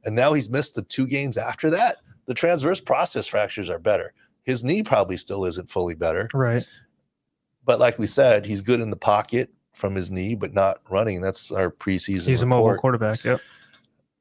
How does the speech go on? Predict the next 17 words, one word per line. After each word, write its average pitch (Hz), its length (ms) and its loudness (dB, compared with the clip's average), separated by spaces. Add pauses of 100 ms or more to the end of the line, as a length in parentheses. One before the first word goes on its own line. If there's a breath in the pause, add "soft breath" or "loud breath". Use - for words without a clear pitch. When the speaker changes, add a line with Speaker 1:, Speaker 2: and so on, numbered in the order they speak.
(160)
Speaker 1:
But 123 200 2
here 139 240 2
you 135 100 4
go 143 220 6
now. 98 260 4
Now 104 220 2
you 127 160 0
have 113 600 2 (220)
Dalton, 117 580 0 (580)
no 135 220 4
Michael 139 320 4
Thomas, 92 680 -2 (500)
no 139 180 4
Jarvis 120 460 2
Landry. 92 540 -6 (460)
Okay, 120 260 -2
maybe, 104 880 0